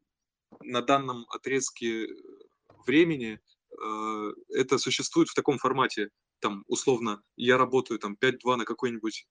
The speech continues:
основной работе, а по выходным там занимаюсь съемками своего кино. Можно ли вот действительно как-то,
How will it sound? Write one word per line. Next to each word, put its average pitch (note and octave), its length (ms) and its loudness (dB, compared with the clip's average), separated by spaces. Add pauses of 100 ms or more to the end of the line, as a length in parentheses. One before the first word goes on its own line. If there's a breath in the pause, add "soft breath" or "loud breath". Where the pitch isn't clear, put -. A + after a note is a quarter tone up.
(140)
основной B2+ 400 0
работе, D#3 540 6 (420)
а A#2 100 -4
по B2 100 0
выходным A#2+ 460 0
там A2+ 160 -6
занимаюсь A#2 540 -4 (180)
съемками A#2 720 -4 (120)
своего A2 340 0
кино. G#2 340 -6 (520)
Можно D#3 400 4
ли C#3 140 8
вот A#2 200 4 (120)
действительно A#2+ 480 -4
как-то, G#2+ 600 -2